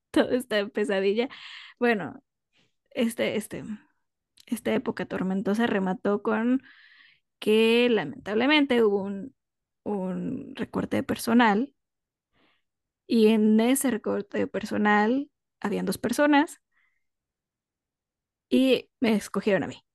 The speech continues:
¿no? Como que me voy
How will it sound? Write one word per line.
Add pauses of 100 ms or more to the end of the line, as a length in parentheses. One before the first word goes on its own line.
(200)
¿no? (540)
Como
que (2250)
me
voy